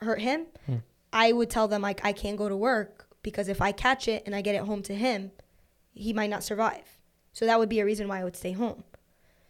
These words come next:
Speaker 1: Some people themselves, they'll be like, "I have asthma, I can't go." Or they have, like, they're very elderly and it's not safe for them. So I know people that were supposed to, like,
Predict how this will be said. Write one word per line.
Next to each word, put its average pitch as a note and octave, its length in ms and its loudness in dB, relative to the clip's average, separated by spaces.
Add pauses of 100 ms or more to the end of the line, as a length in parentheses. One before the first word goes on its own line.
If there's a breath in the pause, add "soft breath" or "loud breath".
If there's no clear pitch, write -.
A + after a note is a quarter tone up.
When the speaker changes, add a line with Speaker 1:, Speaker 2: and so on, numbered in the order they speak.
(140)
Speaker 1:
Some A3+ 240 2
people B3 380 6
themselves, G#3+ 540 2
they'll G#3 100 -2
be G3+ 100 -2
like, G3 140 -4
"I G3+ 60 -2
have G3+ 200 -2
asthma, G#3+ 300 0
I F3+ 80 -2
can't G#3 260 0
go." G#3 340 2 (480 soft breath)
Or G#3 200 4
they G#3+ 180 2
have, A3 340 2
like, G#3 240 -2
they're G3+ 120 0
very A3 300 6
elderly G3 500 2
and F3+ 260 -4
it's - 180 -10
not G3 140 -2
safe A3 180 2
for G3+ 100 -4
them. F3 160 -6
So - 140 0
I A3+ 100 2
know C4 180 10
people D#4 360 4
that B3 140 10
were A#3+ 80 4
supposed B3 320 0
to, A#3 140 -10
like, G#3 220 -2